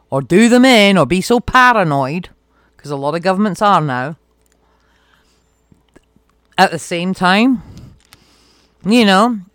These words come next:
it's like the products you buy at a store. They may not have a changing room. May not be able to, sorry, pardon, <laughs> excuse me, I burped.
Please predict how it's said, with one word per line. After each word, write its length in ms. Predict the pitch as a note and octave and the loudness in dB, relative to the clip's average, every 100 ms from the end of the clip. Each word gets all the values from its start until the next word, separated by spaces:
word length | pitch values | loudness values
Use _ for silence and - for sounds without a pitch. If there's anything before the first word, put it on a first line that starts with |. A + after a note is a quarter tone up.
| _ - | _ -2
it's 300 | G#3 D3+ - | -2 -2 -2
like 220 | E3 E3+ | 0 0
the 80 | G3+ | 0
products 460 | D4+ F4 E4 - | 4 4 4 -2
you 60 | G3+ | -2
buy 180 | E3+ D#3+ | 0 0
at 80 | C#3 | -2
a 40 | |
store. 380 | - E3+ A#2 G#2 _ _ _ _ _ - | -6 -6 -6 -10 _ _ _ _ _ -10
They 100 | D3+ | -8
may 140 | D3 | -4
not 140 | F#3+ A3+ | -4 0
have 160 | D#4+ | 0
a 80 | E4+ | 0
changing 460 | - C4 G#3+ E3+ D#3 | -2 0 0 -2 -4
room. 300 | C3 G#2+ F2+ _ _ _ _ _ _ _ - | -4 -6 -12 _ _ _ _ _ _ _ -10
May 140 | D3 | -6
not 180 | G3+ G#3 | -4 -4
be 120 | B3+ | -2
able 240 | C#4+ D4+ A#3 | -2 -2 -6
to, 240 | - A2 _ _ _ D#3+ | -12 -18 _ _ _ -12
sorry, 260 | G3+ D#3 | -6 -6
pardon, 460 | - E3+ D3 F#3+ D#3 | -4 -4 -4 -8 -6
<laughs> 40 | |
excuse 380 | F#3 - - F#3 | -6 -8 -6 -4
me, 100 | F3 | -4
I 60 | C3 | -6
burped. 360 | C#3 D3+ _ | -6 -10 _